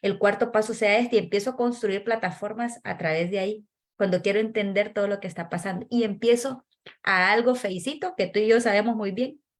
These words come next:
que es a controlar. Empiezo a controlar, y ahí el enemigo gana mucha ventaja, porque entonces empezamos a ver que todo conspira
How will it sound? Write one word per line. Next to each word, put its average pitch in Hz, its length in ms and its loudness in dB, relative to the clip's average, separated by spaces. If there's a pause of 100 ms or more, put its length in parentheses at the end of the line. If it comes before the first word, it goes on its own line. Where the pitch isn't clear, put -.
(280)
que 185 120 -2
es 175 80 -4
a 190 120 -4
controlar. 165 640 -6 (1500)
Empiezo 220 480 2
a 262 80 -4
controlar, 220 640 0
y 240 180 4
ahí 240 340 4
el 359 120 0
enemigo 254 480 -2
gana 226 240 -6
mucha 214 320 -10
ventaja, 170 400 -10 (720)
porque 233 260 4
entonces 254 340 4
empezamos 247 480 2
a 254 80 6
ver 269 200 0
que 220 300 -2
todo 349 320 4
conspira 349 680 2